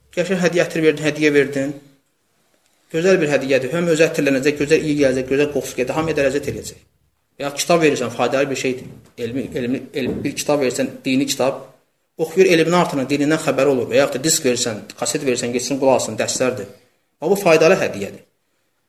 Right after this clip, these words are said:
Hədiyyələşmək və verəndə də faydalı şey verir ki, o faydalanar bilsin. Nə gəldi, vermək lazımdır.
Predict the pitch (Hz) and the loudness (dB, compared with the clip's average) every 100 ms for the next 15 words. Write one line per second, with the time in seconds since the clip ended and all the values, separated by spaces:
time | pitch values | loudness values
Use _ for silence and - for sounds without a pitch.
0 | _ _ _ _ 139 135 156 151 - 165 | _ _ _ _ -4 0 2 4 2 0
1 | 180 175 147 151 151 165 180 156 - 143 | 0 2 4 4 6 4 4 2 2 0
2 | 135 143 - 113 123 - - 135 123 127 | 2 2 2 0 0 -4 -2 0 0 0
3 | 135 110 - 160 156 143 147 131 139 131 | -2 -4 0 2 4 2 2 2 2 0
4 | 110 113 110 | -2 -4 -8